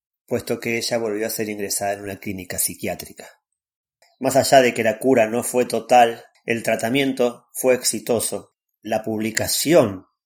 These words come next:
del caso de Ana O fue el que despertó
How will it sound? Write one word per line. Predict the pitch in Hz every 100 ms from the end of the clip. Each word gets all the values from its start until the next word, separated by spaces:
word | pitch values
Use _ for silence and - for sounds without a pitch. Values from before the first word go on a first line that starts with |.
| _ _ -
del | 101 101 -
caso | 139 131 - - 87 _
de | - 98
Ana | 101 95 90
O | 101 107 - _ _
fue | - - 110 113 113 _ _ _ _ _
el | - 107 -
que | - 113 113 113 _ _ _ _ _ _ _
despertó | - 113 - - 113 107 - 165 147 143